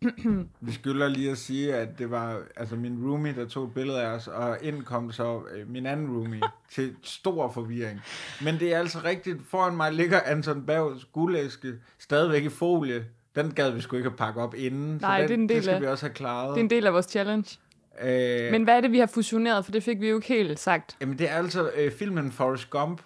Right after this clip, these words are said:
Speaker 1: Mm.
Speaker 2: og filmen Bird Box.
Speaker 1: Life is like a box of chocolate. You
Speaker 2: Vi
Speaker 1: never
Speaker 2: husker
Speaker 1: know what you're gonna get.
Speaker 2: Vi husker den alle sammen. Åh,
Speaker 1: Ja.
Speaker 2: hvor er den god.
Speaker 1: Ja, og så er det jo også sådan, fordi... Altså, da vi begyndte at snakke om, vi skulle lave det her eksperiment, Simon, der, øhm,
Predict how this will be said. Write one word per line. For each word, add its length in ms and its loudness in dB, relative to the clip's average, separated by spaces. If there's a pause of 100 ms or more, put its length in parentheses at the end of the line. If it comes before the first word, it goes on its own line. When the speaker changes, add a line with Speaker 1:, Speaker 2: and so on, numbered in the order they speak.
Speaker 1:
Mm. 400 4
Speaker 2:
og 100 -4
filmen 480 -2
Bird 240 4
Box. 440 -8 (460)
Speaker 1:
Life 160 6
is 120 -4
like 120 2
a 260 2
box 340 6
of 100 -6
chocolate. 580 2
You 60 -6
Speaker 2:
Vi 80 0
Speaker 1:
never 140 4
Speaker 2:
husker 200 6
Speaker 1:
know 220 6
what 220 4
you're 80 2
gonna 400 4
get. 140 0 (200)
Speaker 2:
Vi 240 -2
husker 420 -4
den 120 -8
alle 240 -6
sammen. 320 -8 (120)
Åh, 80 -4
Speaker 1:
Ja. 60 0
Speaker 2:
hvor 240 -6
er 180 -14
den 80 -14
god. 120 -14 (480)
Speaker 1:
Ja, 320 6
og 100 6
så 120 8
er 60 10
det 100 4
jo 60 8
også 180 8
sådan, 240 4
fordi... 480 0 (400)
Altså, 220 6
da 100 6
vi 120 4
begyndte 280 4
at 60 4
snakke 300 4
om, 100 4
vi 40 2
skulle 220 -4
lave 140 6
det 80 4
her 80 6
eksperiment, 640 4
Simon, 380 0 (480)
der, 200 8 (140)
øhm, 360 2